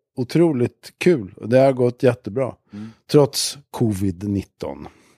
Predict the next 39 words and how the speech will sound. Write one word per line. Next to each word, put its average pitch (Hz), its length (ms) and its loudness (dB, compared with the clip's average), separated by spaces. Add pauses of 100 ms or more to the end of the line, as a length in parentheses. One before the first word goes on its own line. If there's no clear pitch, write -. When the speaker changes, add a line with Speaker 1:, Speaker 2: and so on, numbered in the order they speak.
(140)
Speaker 1:
Som 98 260 -4
vi 98 140 -8
hade 101 180 -6
tänkt 107 300 0
vara 101 80 -6
ute 95 160 -10
och 90 80 -6
träffa 107 340 -6
folk - 280 -10
mycket 92 300 -10
mer, 95 180 -8
men 98 260 -8 (280)
det 143 80 0
har 151 80 6
ändå 165 320 4
funkat. 110 640 -8 (280)
Ehm, 107 480 -4 (640)
och, 123 320 -2
eh, 117 120 2
jobbar 120 340 2
med 117 140 0
en 113 60 0
kille 107 240 2
som 110 200 -4
heter 104 180 -8
Hasse 113 380 -6
Lundqvist, 113 800 -2 (140)
eh, 101 220 -6
med 104 180 -8
det 101 80 -4
här 92 100 -8
projektet. - 720 -14 (380)
Så - 160 -2
att, 131 120 -6
och - 80 -6
sen 196 440 4
gör 190 160 2
jag 185 140 4
musik, 175 840 -2